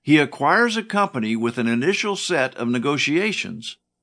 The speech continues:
Then he enters the company into Chapter eleven bankruptcy and negotiates a secondary set of terms which ultimately reduce his interest rates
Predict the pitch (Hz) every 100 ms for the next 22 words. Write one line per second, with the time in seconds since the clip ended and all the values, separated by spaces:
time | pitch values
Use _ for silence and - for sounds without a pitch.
0 | _ 120 151 269 240 208 151 220 247 196
1 | 147 143 120 - 107 131 - 185 202 214
2 | 185 165 165 170 190 180 175 196 170 165
3 | 139 110 107 104 - 135 160 127 123 120
4 | 107 143 196 - 175 175 190 - 117 -
5 | - 190 214 147 113 104 104 113 - 156
6 | 175 - 170 - 214 208 127 107 107 -
7 | 120 - - - 220 220 220 214 175 196
8 | 175 165 127 196 208 - 175 - 135 208
9 | 196 127 - 117 110 110 110 -